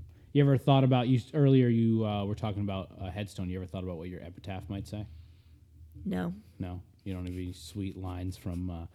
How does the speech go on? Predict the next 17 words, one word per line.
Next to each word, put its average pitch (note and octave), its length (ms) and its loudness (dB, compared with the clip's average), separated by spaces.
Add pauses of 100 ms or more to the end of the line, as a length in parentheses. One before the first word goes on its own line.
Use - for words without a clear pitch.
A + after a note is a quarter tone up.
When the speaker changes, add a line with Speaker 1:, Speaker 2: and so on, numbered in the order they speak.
(140)
Speaker 1:
that's C#3+ 200 6
really C#3 160 12
putting A2+ 300 8
you A2+ 60 10
on G2+ 100 4
the F2+ 60 -2
spot. F#2 500 2
Speaker 2:
<laughs> - 100 -16
Yeah. - 320 -2
Speaker 1:
No, C#3+ 160 8
I A#2 140 6
know, G2+ 320 4
I F#2+ 140 0
know. - 640 -6
Speaker 2:
Um, G3 640 4
yeah, G#3+ 200 4
no. G#3+ 460 -2